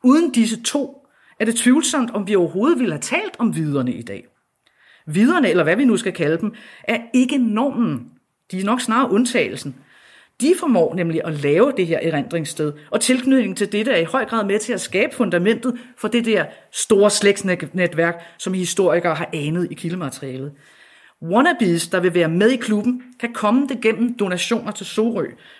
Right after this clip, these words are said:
og derigennem opstår billedet af det her vidt forgrenede netværk uden sidestykke i samtiden. Så summa summarum. At datidens Danmark først og fremmest var et slægtssamfund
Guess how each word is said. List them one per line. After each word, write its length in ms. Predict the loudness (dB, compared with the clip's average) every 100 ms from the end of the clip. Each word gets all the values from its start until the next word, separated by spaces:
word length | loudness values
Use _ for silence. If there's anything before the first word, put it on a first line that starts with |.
| _
og 180 | -14 -4
derigennem 480 | 0 2 2 -2 -2
opstår 420 | -6 -6 -4 -4 -2
billedet 340 | 0 2 2
af 60 | -2
det 120 | -6
her 140 | -6 -4
vidt 240 | -6 -6
forgrenede 460 | -6 -4 -4 -4 -4
netværk 440 | -6 -2 -4 -4 -16 _ _
uden 200 | -2 -2
sidestykke 580 | -4 -6 -6 -6 -6 -6
i 20 |
samtiden. 500 | -8 -10 -10 -14 -14 -18 -20
Så 100 | -14
summa 340 | -4 -2 0 0
summarum. 460 | -2 -4 -4 -6 -8 -20 _ -20 -20 -12 -10 -10 -14 -20 _ -20 _ _ -6
At 260 | -6 0
datidens 420 | 0 2 2 0
Danmark 420 | 2 0 2 -2 0
først 320 | 0 0 -2
og 80 | -4
fremmest 440 | -2 -2 -4 -4
var 100 | -4
et 80 | -4
slægtssamfund 840 | -6 -4 -4 -4 -4 -6 -6 -8